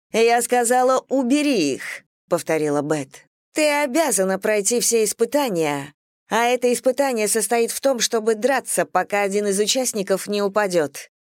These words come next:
«А почему я должна проходить все испытания?» — усмехнулась Мэгги. «Ты ясно дала понять, что нас всё равно убьют. Они не собираются выполнять своё обещание и отпускать нас».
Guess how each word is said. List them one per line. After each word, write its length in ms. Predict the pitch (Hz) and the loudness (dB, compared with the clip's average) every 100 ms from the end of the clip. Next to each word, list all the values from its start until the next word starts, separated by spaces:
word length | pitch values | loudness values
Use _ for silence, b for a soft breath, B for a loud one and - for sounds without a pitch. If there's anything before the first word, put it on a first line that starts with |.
| _ _ _ _ _ _ - | _ _ _ _ _ _ -12
«А 320 | 143 160 170 170 | -6 -4 -4 -6
почему 380 | - 190 214 214 | -4 -2 -2 -4
я 140 | 151 143 | -4 -4
должна 360 | 151 147 156 | -4 -4 -6
проходить 480 | 147 143 156 156 170 | -6 -6 -6 -4 -4
все 220 | - 196 | -2 -2
испытания?» — 760 | 185 - 240 170 151 - - - _ _ _ _ | -4 -6 -8 -8 -8 -10 -12 -18 _ _ _ _
усмехнулась 720 | 160 160 170 - 160 151 143 | -4 -2 -4 -4 -2 -2 -2
Мэгги. 540 | 165 156 139 143 131 - _ _ _ _ _ - | -2 -4 -4 -6 -8 -12 _ _ _ _ _ 0
«Ты 180 | 247 | 2
ясно 300 | 240 202 175 | 4 2 0
дала 220 | 160 160 156 | 2 2 2
понять, 340 | 160 156 180 | 0 0 -2
что 180 | - 180 | -2 -2
нас 160 | 160 - | -2 -2
всё 160 | - | 0
равно 320 | 160 156 160 175 | 0 0 0 -2
убьют. 460 | 180 165 127 - - _ _ - | 0 -2 -2 -8 -20 _ _ -6
Они 220 | 180 180 | -2 0
не 100 | 190 | 0
собираются 580 | 185 202 214 156 135 151 | 0 0 0 0 0 0
выполнять 440 | 147 156 156 160 | 0 0 0 0
своё 260 | 156 160 156 | 0 0 2
обещание 800 | 156 147 - 180 185 175 160 156 | 0 0 0 0 -2 0 0 0
и 100 | 160 | 0
отпускать 600 | 160 190 185 170 143 - | -2 -4 -4 -4 -4 -4
нас». 360 | 143 131 - | -4 -4 -4